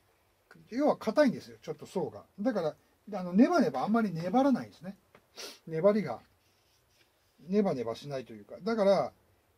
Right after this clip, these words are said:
効果は出にくいんだけど、まあ、やってみます。全くゼロではないんで。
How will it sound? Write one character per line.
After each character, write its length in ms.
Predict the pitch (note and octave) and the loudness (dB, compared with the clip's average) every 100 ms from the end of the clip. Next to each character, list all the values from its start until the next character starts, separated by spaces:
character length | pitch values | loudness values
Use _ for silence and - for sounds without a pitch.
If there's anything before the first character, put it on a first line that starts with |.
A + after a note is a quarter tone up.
| _ | _
効 220 | C4+ B3 | -4 -2
果 140 | F#3+ | 0
は 120 | G3 | 2
出 200 | F3 D#3+ | 0 -2
に 160 | E3+ F#3+ | -2 -2
く 320 | F#3 - A#3 | -4 -4 -2
い 80 | E3+ | -2
ん 100 | C3 | -6
だ 160 | B2 A#2+ | -8 -8
け 100 | D3+ | -4
ど、 360 | A#3+ A#3 A#2 | -2 0 -2
ま 140 | D#3+ F3 | -4 -4
あ、 60 | B2+ | -4
や 100 | B2 | -8
っ 40 | |
て 120 | - | -10
み 140 | B2 A2 | -12 -12
ま 120 | G#2 | -14
す。 200 | - _ _ _ _ | -20 _ _ _ _
全 100 | F#3 | -6
く 200 | C4 A#3+ | -2 2
ゼ 100 | A3+ | 4
ロ 80 | G#3 | 4
で 80 | C3+ | 2
は 60 | |
な 120 | A2+ A#2 | -4 -10
い 60 | |
ん 80 | G2 | -14
で。 220 | F#2+ F#2 | -18 -20